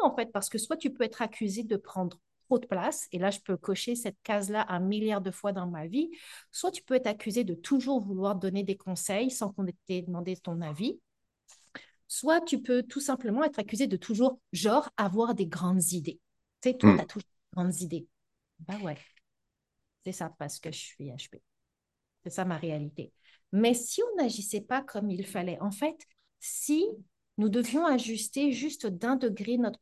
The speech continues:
Speaker 1: compréhension, une des choses que j'aime, c'est les loups. S'il te plaît. Merci. Excusez-moi, j'ai, j'ai un jeune adulte. Donc, j'aime les loups parce que,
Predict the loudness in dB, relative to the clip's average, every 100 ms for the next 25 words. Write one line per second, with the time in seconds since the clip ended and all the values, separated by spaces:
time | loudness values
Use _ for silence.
0 | -6 -6 -4 -4 -4 -8 -10 -14 _ _
1 | _ _ _ _ _ 2 4 2 0 -4
2 | -2 0 2 0 0 -2 0 0 0 -2
3 | -6 -12 _ _ _ _ -8 -6 -2 -2
4 | -4 -8 _ _ _ -16 -12 -14 -14 -10
5 | -8 -8 -8 -8 -10 -10 -10 -10 -12 -12
6 | -16 -18 -20 -20 -8 0 2 4 4 4
7 | 4 4 2 -2 -2 -4 -4 -4 -10 -8